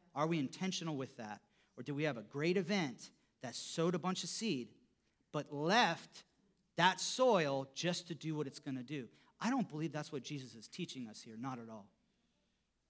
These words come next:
Jesus wouldn't need to teach us the different type of soil. He would just simply say,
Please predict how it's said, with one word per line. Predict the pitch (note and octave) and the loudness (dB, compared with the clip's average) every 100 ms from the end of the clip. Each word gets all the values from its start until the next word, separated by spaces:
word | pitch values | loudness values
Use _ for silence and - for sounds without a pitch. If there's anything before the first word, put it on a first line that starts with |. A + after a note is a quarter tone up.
| _ _ | _ _
Jesus | - A#3 B3+ F#3+ | 2 4 4 0
wouldn't | E3+ D3+ G#3 B3 G3 | -2 2 4 4 4
need | G3 E3 | 2 2
to | |
teach | D3 - B3 - | -4 -2 -2 0
us | E3 - | -2 -2
the | C#3+ | -6
different | D#3 D3 C#3 | -6 -4 -4
type | D3 - | -4 -6
of | G2+ _ | -14 _
soil. | - - A#3 C#3+ | -6 0 2 2
He | A#2+ E3+ | -2 -4
would | D3+ | -4
just | D3+ C#3 | -6 -8
simply | D3+ C3+ C3 | -8 -8 -10
say, | - A2+ | -12 -14